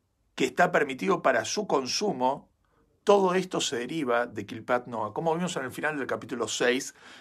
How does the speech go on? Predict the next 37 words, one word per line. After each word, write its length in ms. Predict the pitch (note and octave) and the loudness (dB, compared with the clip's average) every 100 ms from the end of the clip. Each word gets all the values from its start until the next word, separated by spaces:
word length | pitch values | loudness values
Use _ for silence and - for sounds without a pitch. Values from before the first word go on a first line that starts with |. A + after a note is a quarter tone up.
| - | -12
que 80 | - | -8
por 160 | E3+ | -6
ejemplo 320 | - E3+ E3 D3 | -4 -2 0 0
hay 80 | |
vegetales 420 | B2+ B2 D#3 G#3+ F3 | 0 -2 4 4 4
que 100 | - | 2
están 260 | E3 E3 | 0 2
prohibidos, 720 | E3 E3 G3 F#3+ D#3+ D#3+ - _ _ _ _ | 2 4 4 6 6 4 -2 _ _ _ _
la 180 | - G#2+ | -2 2
orlá, 480 | B2 B2+ D#3+ F#3+ - _ _ _ - _ - | 4 6 8 8 6 _ _ _ -20 _ -2
los 140 | A3+ | -2
frutos 680 | - E3+ F#3+ F3+ D#3+ - - _ | 2 2 4 8 8 6 -8 _
de 160 | B2+ C#3 | -2 0
mezclas, 840 | E3+ F#3 F#3 D3+ B2+ G#2 - - _ _ _ | 4 2 0 0 2 0 -4 -10 _ _ _
las 180 | G#2+ F#2+ | -8 -8
semillas 420 | - C#3+ D#3+ D#3 | -6 -6 -2 -2
de 140 | C#3+ C#3 | -2 -2
mezclas 640 | F3 - - C3+ C3 - - - _ | -2 -2 0 2 2 -2 -18 -20 _
que 80 | - | -8
están 260 | B2 C#3+ D3 | 0 0 2
prohibidas 400 | C#3 D3 D#3+ D3+ | 0 2 2 2
por 240 | - C#3 | 0 2
la 160 | C3+ B2+ | 2 2
Torá, 320 | C#3+ F#3 D#3 | 4 6 6
eso 220 | D3 C#3+ | 2 -2
viene 180 | D#3+ D3+ | -2 -4
de 60 | |
Shalosh 400 | C3 C3 C#3 D#3 | -4 -4 -2 -4
Klipot 360 | - C3 C#3+ C#3 | -4 -2 0 -2
Atmeot, 380 | B2 B2 B2+ B2 | -4 -4 -6 -4
de 80 | A2+ | -4
las 220 | G#2+ - | -4 -2
tres 180 | D#3 D3+ | -2 -2
Klipot 340 | B2+ B2+ B2+ | -4 -6 -6
impuras. 400 | B2+ A2+ G2+ - - - - - | -8 -10 -10 -10 -14 -20 -20 -12
Sin 280 | - G#3 G#3 | -4 0 2
embargo, 720 | E3 C3 A2+ A2 A#2+ E3 - | 2 6 4 4 2 -2 -4